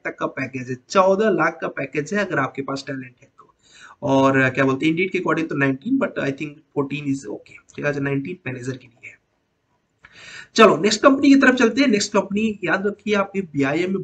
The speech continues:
बहुत package मिलता है, उसका main reason क्या है, ये सब कंपनियां India का project बहुत कम करती हैं, फॉरेन के projects करती हैं, इनके जो profits है वो डॉलर में होती है, तो no doubt they are going to, they are ready to pay good salary। और बीआईएम इंजीनियर की profile है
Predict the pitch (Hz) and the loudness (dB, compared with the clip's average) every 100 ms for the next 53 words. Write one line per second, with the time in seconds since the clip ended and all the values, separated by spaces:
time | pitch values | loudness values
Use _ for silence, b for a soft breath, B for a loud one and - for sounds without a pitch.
0 | - 139 170 165 143 - 127 123 120 120 | -4 -4 -4 -4 -6 -4 -6 -8 -14 -12
1 | 123 127 - 151 160 190 180 185 180 175 | -10 -10 -8 -6 -6 -4 -6 -6 -6 -8
2 | 180 190 B B - 196 214 202 180 175 | -10 -14 B B -12 -8 -6 -4 -4 -4
3 | 196 202 175 185 202 202 175 160 185 143 | -2 -2 0 -2 -2 -2 -4 -2 -2 -2
4 | 147 156 180 175 151 - 156 156 156 139 | -4 -4 -6 -6 -6 -6 -6 -6 -4 -2
5 | 156 196 185 175 170 - 165 - 160 156 | -2 -2 -4 -4 -6 -8 -10 -8 -8 -6
6 | 151 - - 147 139 B B _ 196 190 | -8 -8 -4 -2 -2 B B _ 2 4
7 | 269 269 226 202 143 135 165 190 180 170 | 4 4 4 4 4 2 2 0 -4 -6
8 | 269 277 240 202 151 156 - _ 147 139 | -6 -4 -2 -2 -4 -6 -12 _ -2 0
9 | 135 139 139 151 139 135 - 165 180 147 | 2 2 0 -2 -4 -4 -4 0 2 2
10 | 151 175 143 - 135 135 - _ 135 135 | 0 -2 -6 -4 -2 -2 -4 _ -8 -6
11 | 135 127 117 - _ B B B B B | -6 -8 -18 -20 _ B B B B B
12 | - 156 151 208 214 254 202 175 190 214 | 4 4 6 6 6 6 2 2 4 6
13 | 220 208 196 180 175 190 | 4 2 0 2 0 0